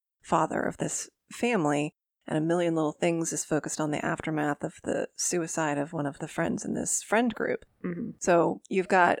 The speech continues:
Speaker 1: a found family that is connected primarily just through friendship and a little bit of some familial relationships. And then This Is Us is focused on a family that also has some adoptive members in the family. And I think it does a really good job of talking about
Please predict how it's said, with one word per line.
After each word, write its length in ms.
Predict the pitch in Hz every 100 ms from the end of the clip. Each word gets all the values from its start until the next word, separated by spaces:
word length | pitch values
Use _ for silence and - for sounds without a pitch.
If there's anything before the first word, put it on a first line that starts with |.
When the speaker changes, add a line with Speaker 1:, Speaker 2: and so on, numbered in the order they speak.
| 180
Speaker 1:
a 40 |
found 480 | - 185 185 185 196
family 500 | 160 147 156 151 160
that 160 | 147 143
is 260 | 156 151
connected 540 | - 156 156 165 151 151 _ -
primarily 460 | 175 156 160 151 151
just 260 | 160 -
through 120 | - 143
friendship 600 | - 214 208 202 190 - - -
and 140 | 160
a 40 |
little 220 | 165 180 156
bit 160 | 151
of 320 | 151 147 - -
some 380 | - - - - - _ _ _ -
familial 500 | - 160 147 151 151
relationships. 720 | 151 156 - - - - - _ _ _ -
And 160 | 165
then 100 | 160
This 180 | 160 165
Is 120 | 160 170
Us 300 | 151 147 160
is 100 | -
focused 380 | 160 151 -
on 380 | 151 143 139 139 _ _ _ -
a 40 | -
family 440 | - 202 185 180
that 100 | 165
also 240 | 160 - 160
has 180 | 156
some 160 | - 156
adoptive 480 | 143 170 - - 175
members 360 | 170 165 156
in 60 | 160
the 100 | 156
family. 540 | 165 160 160 160 160 -
And 320 | 143 143 156 _ _ _ -
I 40 |
think 180 | 165 165
it 80 | 160
does 180 | 170 160
a 60 |
really 240 | 160 160 160
good 220 | 165 160
job 280 | 165 156 165
of 220 | 156 -
talking 380 | - - - 170
about 260 | 160 143